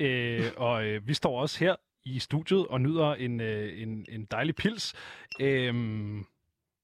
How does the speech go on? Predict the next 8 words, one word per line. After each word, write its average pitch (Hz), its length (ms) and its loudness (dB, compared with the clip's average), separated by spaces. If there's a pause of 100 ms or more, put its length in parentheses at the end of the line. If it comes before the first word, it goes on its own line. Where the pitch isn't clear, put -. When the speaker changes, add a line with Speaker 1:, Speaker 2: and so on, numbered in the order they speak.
(640)
Speaker 1:
er 139 60 0
der 113 80 0
ikke 165 180 2
en 185 120 4
vis 185 280 2 (100)
sådan - 280 -2
ambivalens, 156 800 -2
øh, 127 240 -2